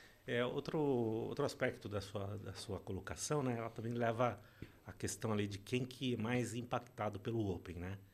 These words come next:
Você citou aí cli-, clientes private ou clientes com uma renda maior, né? Eu, sinceramente, acho que tanto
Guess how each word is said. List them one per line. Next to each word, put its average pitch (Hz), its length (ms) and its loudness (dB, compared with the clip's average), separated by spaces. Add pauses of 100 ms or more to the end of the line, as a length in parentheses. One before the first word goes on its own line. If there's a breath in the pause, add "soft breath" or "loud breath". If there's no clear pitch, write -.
(460 soft breath)
Você - 180 -6
citou 107 340 0
aí 98 140 4
cli-, 95 340 0
clientes 98 460 -2
private 107 640 2
ou 92 80 -8
clientes 95 260 -2
com 101 140 -8
uma 95 100 0
renda 92 260 -2
maior, 90 400 2
né? 95 160 -4 (640 soft breath)
Eu, 151 120 -2
sinceramente, 147 640 2
acho - 160 -4
que - 60 -20
tanto - 260 -2